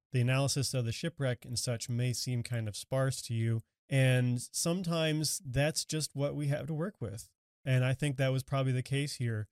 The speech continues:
because they didn't want to disturb it too much. They had a very specific question they were trying to deal with, and there wasn't a lot of those small artifacts that they could analyze. I think in this case, they're, they're just working with what they have. And I think that is perfectly fine,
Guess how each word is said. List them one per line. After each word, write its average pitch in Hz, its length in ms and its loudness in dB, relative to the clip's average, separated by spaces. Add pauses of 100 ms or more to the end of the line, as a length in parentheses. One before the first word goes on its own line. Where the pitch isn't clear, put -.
(380)
because 131 260 0
they 123 60 2
didn't 131 200 2
want 135 140 2
to 135 40 2
disturb 135 260 0
it 143 120 -10
too - 120 0
much. 139 300 0
They 123 120 -4
had 123 200 0
a 117 60 -4
very 123 180 0
specific - 400 -6
question 147 380 -2
they 131 80 0
were 127 60 0
trying 123 260 -2
to 117 80 -2
deal 165 260 0
with, 160 260 0
and 127 160 -2
there 120 100 0
wasn't 165 400 2
a 131 80 -4
lot 120 240 -2
of 123 100 -4
those 113 180 -6
small 135 460 -2 (420)
artifacts 131 520 0
that 123 100 -4
they 117 120 -2
could 113 140 -2
analyze. 123 680 2 (240)
I 143 100 -2
think 233 180 -2
in 196 80 0
this 175 180 0
case, 147 460 2
they're, 139 300 2
they're 135 160 -2
just 202 200 -8
working 170 260 0
with 143 120 2
what 127 120 -4
they 127 120 2
have. 107 340 0 (340)
And 123 120 0
I 127 80 2
think 147 240 0 (100)
that 135 160 2
is 175 100 -2
perfectly 165 420 0
fine, 110 400 -4